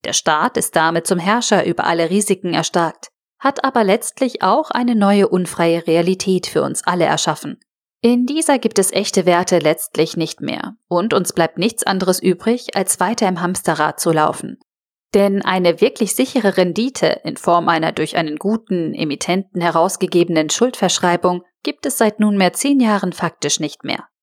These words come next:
Wir müssen unsere Erspartes in ein labiles, von Krise zu Krise eilendes Finanzsystem stecken.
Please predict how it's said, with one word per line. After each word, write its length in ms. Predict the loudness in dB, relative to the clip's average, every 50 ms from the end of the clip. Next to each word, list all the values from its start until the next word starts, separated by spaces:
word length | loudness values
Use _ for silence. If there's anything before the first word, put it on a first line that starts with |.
| _ _ _ _ _ _ _ _ _ _ _ _
Wir 120 | 0 0 2
müssen 280 | 2 0 0 2 2
unsere 340 | 2 2 2 4 2 2 2
Erspartes 680 | 0 -2 -2 0 0 2 2 2 2 2 2 2 0 -2
in 140 | -2 0 0
ein 140 | 0 0 0
labiles, 760 | 0 0 0 2 2 2 4 4 2 2 0 -4 -10 -12 -12
von 160 | -12 -12 -10
Krise 320 | -2 0 2 2 4 2 2
zu 160 | 2 0 -2
Krise 420 | -2 0 0 0 2 2 2 2
eilendes 440 | 2 2 0 0 0 0 0 0 0
Finanzsystem 640 | 0 2 2 2 0 0 0 -2 0 -2 -4 -2 -2
stecken. 400 | -2 -4 -4 -6 -6 -8 -16